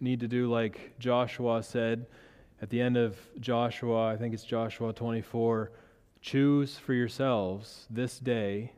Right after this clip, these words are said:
whom you will serve." Is it gonna be those gods that we used to serve back in the, in the old land, or is it gonna be God? "As for me and my house, we will serve the Lord."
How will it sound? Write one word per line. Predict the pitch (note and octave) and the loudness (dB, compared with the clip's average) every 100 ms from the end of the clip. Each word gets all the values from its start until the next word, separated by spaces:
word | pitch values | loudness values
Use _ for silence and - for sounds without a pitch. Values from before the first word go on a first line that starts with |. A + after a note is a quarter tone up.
| - _ _ | -20 _ _
whom | - B2 A#2+ | -4 -2 0
you | A#2 | 0
will | A2 G#2 | 0 -4
serve." | - A#2+ G#2 E2 - - _ _ _ _ - | -2 0 0 -4 -12 -20 _ _ _ _ -12
Is | G#2+ | -4
it | |
gonna | A2+ C3 | -2 2
be | D3 | 4
those | D#3 D3 B2 | 6 4 4
gods | C#3+ D3 E3 D3 | 6 8 8 6
that | D3 | 4
we | C#3 | 6
used | D#3 D#3+ | 6 6
to | E3 | 0
serve | - F3+ F#3+ G#3 - | 4 6 8 6 4
back | C#3+ C#3 D3 | 2 4 4
in | D3 | 0
the, | C#3+ C#3+ C#3 | 0 0 0
in | C#3 | 0
the | C#3 C3+ | 2 4
old | D3+ D3 | 6 6
land, | D3 D#3+ F3+ E3 | 6 6 4 4
or | B2 | 2
is | A#2 | 0
it | B2 | 0
gonna | C3 | 0
be | A#2+ A#2 | 0 2
God? | C3 C3+ A#2+ G2 G2 | 4 6 4 2 0
"As | B2+ B2+ | 0 0
for | - C3 | 2 2
me | C3+ D#3+ E3 | 4 4 4
and | C#3+ | 4
my | C#3+ F3+ | 4 2
house, | D3+ A2+ G2+ A#2 - - - - - _ - | 2 0 0 -4 -10 -18 -20 -20 -20 _ -6
we | A#2 C3 C3+ C3+ C3 | 0 2 4 2 -2
will | A#2+ | -6
serve | A2 B2+ A#2 A2 G#2+ - - _ _ - | -4 0 2 2 0 -4 -20 _ _ -4
the | |
Lord." | G#2 G#2+ G2+ D#2+ | 0 2 0 -2